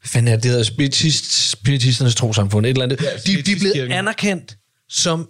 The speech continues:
Speaker 1: en religion i Danmark.
Speaker 2: Mm.
Speaker 1: De har fået en lille T V-serie, hvor man følger dem. Øh, og de skal selvfølgelig finde ud af, hvordan skal man døbe, hvordan skal man begrave og bisætte, hvordan skal man gifte, hvad, hvad, hvad, hvad er, hvad skal reglerne være, og alt det her.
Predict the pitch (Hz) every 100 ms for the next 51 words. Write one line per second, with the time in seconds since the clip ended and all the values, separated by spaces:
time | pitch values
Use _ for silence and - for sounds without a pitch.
0 | - 165 151 147 131 113 - 160 185 185
1 | 127 - - 175 147 _ _ _ _ _
2 | _ _ 208 196 185 170 170 151 156 -
3 | - - _ - 123 107 95 117 - _
4 | _ _ _ 127 127 120 104 76 69 -
5 | _ _ _ _ _ _ - 113 107 117
6 | 107 143 170 151 139 139 135 127 - 123
7 | 120 117 110 - 107 104 110 - 107 95
8 | 98 117 120 123 104 98 101 101 113 127
9 | - 123 120 131 117 123 120 120 110 110
10 | 110 123 - 143 139 139 208 - 185 180
11 | 175 185 185 185 156 196 175 185 175 190
12 | 185 156 170 139 127 113 110 104 104 -
13 | - - - - 123 - _ 139 - -
14 | 107 107